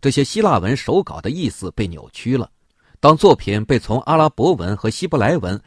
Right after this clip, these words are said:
译成拉丁文时，亚里士多德的教导还可能再遭到一次歪曲。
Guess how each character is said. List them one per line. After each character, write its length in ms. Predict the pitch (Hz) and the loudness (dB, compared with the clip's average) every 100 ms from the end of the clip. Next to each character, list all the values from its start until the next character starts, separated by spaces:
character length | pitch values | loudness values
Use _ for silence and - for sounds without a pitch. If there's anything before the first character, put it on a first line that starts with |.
| _ _ | _ _
译 240 | 214 180 | -4 -2
成 260 | - 98 - | -2 -6 -4
拉 160 | 151 170 | -2 -2
丁 200 | 220 202 | -2 -4
文 180 | 82 87 | -8 -10
时， 240 | - 80 - _ _ - | -12 -16 -18 _ _ 2
亚 120 | 190 | 4
里 100 | 147 | 4
士 140 | - | 0
多 180 | 160 202 | 2 2
德 140 | 185 113 | 2 -2
的 80 | |
教 240 | 127 135 87 | -2 -4 -4
导 240 | - - _ | -10 -20 _
还 160 | - 123 | -2 -2
可 140 | - | 0
能 160 | 90 123 | -6 -6
再 220 | - 180 | -2 -2
遭 220 | 87 107 | 0 -2
到 120 | 104 80 | -2 -4
一 120 | 85 | -8
次 160 | - | -10
歪 180 | 78 90 | -6 -6
曲。 320 | 92 - 107 | -6 -10 -12